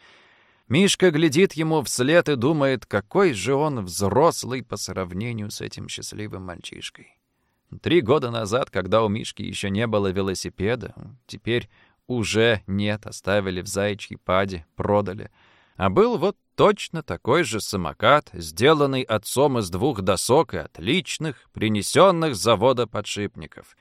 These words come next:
Мишка тоже носился вот так с грохотом, с выпученными глазами, лихорадочно пытаясь затормозить или повернуть перед препятствием,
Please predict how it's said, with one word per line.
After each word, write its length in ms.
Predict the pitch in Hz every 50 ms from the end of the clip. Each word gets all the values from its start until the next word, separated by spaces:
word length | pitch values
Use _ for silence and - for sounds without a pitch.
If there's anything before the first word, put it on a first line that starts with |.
| _ _
Мишка 340 | - 98 - - - - -
тоже 340 | - - 85 67 - - -
носился 580 | 98 92 87 - - - - 95 - - 104 95
вот 240 | 98 120 - -
так 280 | - - 110 117 107 95
с 100 | 85 90
грохотом, 760 | 87 98 101 98 107 110 - - 98 87 - 85 80 78 80 -
с 200 | - - - -
выпученными 800 | 87 117 151 143 - - - - - 107 104 107 107 107 107 101
глазами, 680 | 95 98 92 92 87 82 98 110 110 107 101 90 87
лихорадочно 800 | 90 110 131 - 151 160 196 208 185 185 170 - - 156 165 156
пытаясь 520 | - 156 - - 165 170 165 160 143 -
затормозить 920 | - 104 92 127 143 - 139 139 139 131 139 135 123 107 135 156 - -
или 160 | 123 120 123
повернуть 640 | 117 - 117 110 101 110 107 110 120 131 123 - - _
перед 260 | - 101 101 98 -
препятствием, 1000 | _ - 92 90 - - 123 135 127 - - - - 107 110 117 117 110 98